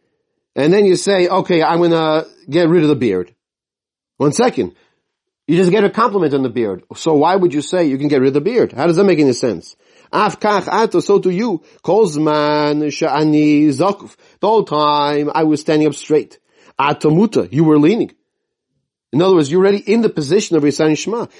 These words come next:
Achshir kishani etesi. Now that I went specifically to lean like Beit Shammai, ato zakafto, you said I'm straight? That doesn't make any sense. He's, uh, Rabbi Elazar ben Azariah was very confused.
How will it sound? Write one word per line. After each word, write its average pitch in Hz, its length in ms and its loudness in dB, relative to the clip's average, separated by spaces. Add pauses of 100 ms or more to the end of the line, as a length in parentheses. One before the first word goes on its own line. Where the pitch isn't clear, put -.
(120)
Achshir 175 320 0
kishani 156 460 2
etesi. 139 480 0 (140)
Now 156 280 -2
that 151 160 0
I 151 180 0
went 151 300 0
specifically 160 760 0 (180)
to 165 120 0
lean 165 500 2 (180)
like 147 220 -2
Beit 143 160 0
Shammai, 147 800 -2 (240)
ato 151 240 0
zakafto, 123 680 -4 (200)
you 165 160 2
said 160 180 0
I'm 131 80 2
straight? - 560 -2 (160)
That 156 140 0
doesn't 165 160 0
make 185 100 2
any 202 160 4
sense. 285 380 -2
He's, 131 300 -2
uh, 147 120 2
Rabbi 143 140 4
Elazar 156 160 0
ben 160 80 2
Azariah 175 240 2
was 143 140 2
very 165 140 2
confused. 180 480 -4